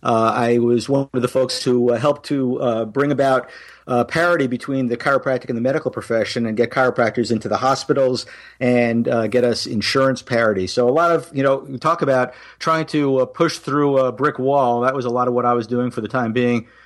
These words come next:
uh, back in the day when chiropractic wasn't as well received. Uh, but I had a big sports medicine component in my practice, and that involved a little bit of hypnosis for, uh, peak performance,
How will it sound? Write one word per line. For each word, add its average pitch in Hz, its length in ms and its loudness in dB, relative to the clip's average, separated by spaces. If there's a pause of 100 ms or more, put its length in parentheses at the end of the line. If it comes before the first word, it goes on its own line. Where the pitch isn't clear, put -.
(140)
uh, 120 260 2
back 139 300 0
in 135 180 -4
the 131 60 -8
day 135 280 2
when 127 220 0
chiropractic 131 640 0
wasn't 120 240 0
as 107 80 -4
well 120 180 2
received. 156 720 0 (280)
Uh, 117 200 2
but 139 180 0
I 151 60 4
had 170 100 2
a 151 40 2
big 151 160 0
sports 143 340 -2
medicine 135 360 0
component 117 360 0
in 110 60 0
my 107 80 0
practice, 110 580 -2
and 117 140 2
that 127 380 0
involved 120 420 0
a 117 60 0
little 117 180 2
bit 117 140 2
of 104 80 -4
hypnosis 117 640 -2
for, 107 600 0
uh, 107 100 -2
peak 113 200 -4
performance, 147 680 -2